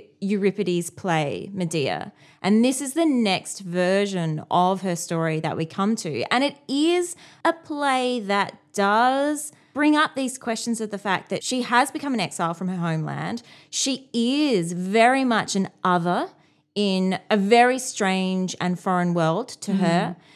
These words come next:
Speaker 1: And so, yes, pretty much everything she has now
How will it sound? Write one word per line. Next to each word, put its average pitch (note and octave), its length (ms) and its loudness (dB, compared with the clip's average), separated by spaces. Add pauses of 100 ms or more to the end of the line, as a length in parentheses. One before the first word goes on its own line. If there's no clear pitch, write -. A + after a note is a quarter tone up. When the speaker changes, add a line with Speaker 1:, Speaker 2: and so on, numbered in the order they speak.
(200)
Speaker 1:
And A3 200 2
so, A3 520 2 (180)
yes, G3 520 -2
pretty C4+ 340 0
much A#3+ 260 0 (120)
everything G#3+ 460 0
she G3+ 220 -2
has F#3 360 -2
now F#3+ 480 -4